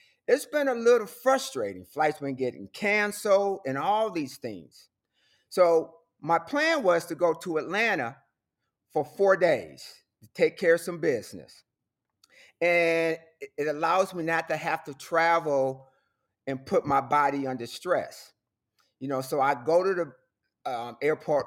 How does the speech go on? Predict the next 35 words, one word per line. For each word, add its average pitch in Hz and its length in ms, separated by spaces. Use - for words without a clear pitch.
early 180 380
now. 78 420
So 139 420
I 139 80
like - 220
to 151 60
get 139 200
there 120 100
two 156 280
hours 147 400
early 156 540
so 196 380
I 175 140
can 156 380
relax, 135 520
go 151 180
to 170 120
the 185 40
club, 202 720
you 185 140
know, 190 280
get 175 220
my 175 120
grub 190 560
and 175 100
stuff 185 300
like 180 180
that 220 180
and 180 80
kinda 180 320
chill, 226 560
you 170 120
know. 156 380
And 160 280
so 170 520